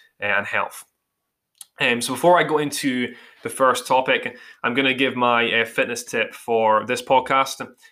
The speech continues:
Um, so my fitness tip today is make sure to eat more protein to stay fuller for longer and help you with performance. So if you eat more protein in your diet,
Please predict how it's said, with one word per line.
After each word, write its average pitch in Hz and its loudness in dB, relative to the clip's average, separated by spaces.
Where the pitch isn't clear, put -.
Um, 113 -2
so 127 -12
my 123 -2
fitness 143 -2
tip 123 -2
today 127 0
is 110 0
make 135 -6
sure 143 -2
to 117 -6
eat 131 -6
more 113 -4
protein 113 -2
to 120 -6
stay 135 0
fuller 127 0
for 113 0
longer 107 0
and 104 -2
help 117 -2
you 110 -2
with 107 -4
performance. 104 -2
So 127 2
if - -6
you 170 4
eat 180 4
more 156 2
protein 139 2
in 120 0
your 110 0
diet, 127 0